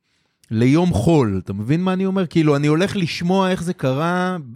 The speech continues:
או לראות לייב שתים עשרה, בזמן שאני נוסע ל-, אתה יודע, ל-, לאיזה בולשיט, חלק מהעבודה שלי, זה נראה לי פשוט, אה, מטורף.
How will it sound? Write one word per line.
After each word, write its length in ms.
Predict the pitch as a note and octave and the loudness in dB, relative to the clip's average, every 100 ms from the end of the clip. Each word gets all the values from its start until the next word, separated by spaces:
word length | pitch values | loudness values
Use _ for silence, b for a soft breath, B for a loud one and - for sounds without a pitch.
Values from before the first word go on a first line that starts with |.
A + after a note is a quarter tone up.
| - | -10
או 160 | A2 B2+ | -4 0
לראות 340 | B2+ C3+ D#3+ | 2 2 2
לייב 420 | D3+ D3 D#3 D#3+ C#3+ | 2 2 2 2 -2
שתים 360 | - D#3 D#3 | -2 -2 0
עשרה, 480 | E3+ - E3 E3+ E3 E3+ _ _ _ _ - | -2 -4 -4 -2 -2 -6 _ _ _ _ -2
בזמן 380 | A2+ B2 D3 | 0 2 2
שאני 320 | E3 F3 D3 B2 | 2 2 2 0
נוסע 600 | A2+ - D#3 D3+ D#3+ D3+ | -2 -2 0 2 2 0
ל-, 140 | C#3 A2+ G#2+ | -2 -4 -6
אתה 140 | G#2 | -6
יודע, 220 | A2+ C3 B2+ | -8 -4 -2
ל-, 240 | A#2 G#2 G2+ | 0 -2 -4
לאיזה 340 | G2 G2 F#2+ | -6 -6 -6
בולשיט, 800 | G2 G2 C3 F3 F3+ - F3 - | -10 -2 2 2 0 0 -2 -2
חלק 360 | - D#3 E3 E3+ | -6 -2 0 0
מהעבודה 560 | C#3+ A2+ G2+ G#2 A#2+ C#3 | 0 0 0 -2 -2 -4
שלי, 320 | D#3 D3 B2+ | -4 -6 -4
זה 120 | G#2 - b b b b b - | -6 -12 b b b b b -4
נראה 260 | G#2+ B2 | 0 2
לי 100 | F#3 | 0
פשוט, 420 | G#3+ D3 E3+ E3+ F#3 | 0 0 0 0 0
אה, 60 | F3+ E3 D3 C3+ C3 B2+ A#2+ A#2+ A2+ A2+ A2 G#2+ G#2+ | 0 2 2 0 0 0 0 0 0 0 -2 -2 0
מטורף. 640 | B2+ - D3 D3 - - | 0 2 2 2 -2 -10